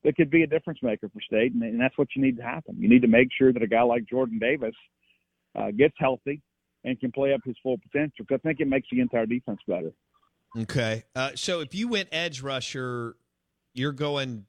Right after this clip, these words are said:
Speaker 2: Jordan Davis. I mean, I know Arnett moves Wheat around, but you, you,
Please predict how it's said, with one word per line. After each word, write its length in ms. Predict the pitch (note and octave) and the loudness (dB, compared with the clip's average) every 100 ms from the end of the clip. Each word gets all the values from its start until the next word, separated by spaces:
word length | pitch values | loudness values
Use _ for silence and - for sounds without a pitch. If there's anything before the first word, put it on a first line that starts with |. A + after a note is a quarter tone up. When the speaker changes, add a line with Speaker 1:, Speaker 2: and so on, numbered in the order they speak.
| _ | _
Speaker 2:
Jordan 560 | - B2+ D#3+ F3 D#3+ - | -6 -2 -2 -4 -8 -4
Davis. 760 | C3+ C3+ C3 C3 B2+ - - - _ _ _ _ _ _ _ _ _ | -2 -2 -2 -4 -4 -6 -12 -16 _ _ _ _ _ _ _ _ _
I 40 | B2+ | -2
mean, 120 | D#3 | 0
I 80 | D#3+ | 0
know 160 | G#3 | -2
Arnett 380 | F#3 E3 D#3+ C#3+ | -4 -4 -6 -6
moves 320 | C3+ C#3+ A#2 | -6 -6 -6
Wheat 240 | A#2 C#3 C#3 | -4 -4 -2
around, 640 | A2 A#2+ C3 G#2 G2 F#2 | -2 -2 -4 -6 -10 -10
but 140 | A2+ G#2+ _ _ _ _ _ | -10 -10 _ _ _ _ _
you, 200 | B2 D3+ | -20 -12
you, 260 | B2+ E3 | -8 -8